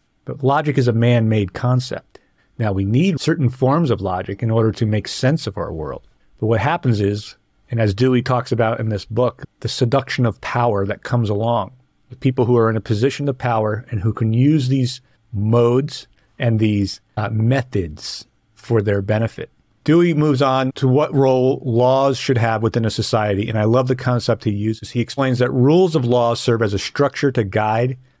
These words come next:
and channel people's actions when they make agreements with one another. He compares the function of legal rules to the banks of a stream, which help confine and direct the flow of water.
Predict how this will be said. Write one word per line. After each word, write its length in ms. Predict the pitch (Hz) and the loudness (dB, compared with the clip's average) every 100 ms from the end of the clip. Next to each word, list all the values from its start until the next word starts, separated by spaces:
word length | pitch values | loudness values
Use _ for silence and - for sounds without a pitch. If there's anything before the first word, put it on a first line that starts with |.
| _ | _
and 160 | 123 113 | 0 0
channel 340 | - 127 127 | 0 0 0
people's 420 | 127 139 131 123 | 0 0 2 2
actions 600 | 127 117 - 110 101 - - _ _ | 2 0 -2 -4 -4 -8 -16 _ _
when 120 | - 120 | 0 2
they 120 | 117 | 4
make 260 | 117 120 | 2 2
agreements 580 | 123 101 117 147 147 127 | 0 0 2 2 2 0
with 100 | 117 | -4
one 200 | 101 107 | -2 -2
another. 320 | 110 151 143 - _ _ _ | -2 -2 -4 -10 _ _ _
He 100 | 139 | -2
compares 400 | 131 127 131 131 | 0 2 2 0
the 80 | |
function 360 | - 127 127 127 | 0 -2 0 0
of 100 | 107 | 0
legal 300 | 107 127 127 | 2 4 4
rules 320 | 131 135 135 | 4 2 0
to 80 | - | -2
the 80 | 110 | -2
banks 400 | 95 117 127 - | 0 0 -2 -2
of 100 | 120 | -2
a 60 | 113 | -2
stream, 500 | - 147 151 127 - _ _ _ | -4 -4 -2 -4 -10 _ _ _
which 220 | - 143 - | -2 0 0
help 340 | 156 180 - | 0 -2 -4
confine 500 | 143 131 143 135 135 | -4 -2 -2 0 0
and 100 | 131 | 0
direct 360 | 117 120 123 - | 2 0 -2 -6
the 80 | |
flow 340 | - - 123 123 | -6 0 2 4
of 140 | 110 | 2
water. 400 | 110 117 110 85 | 2 2 0 -4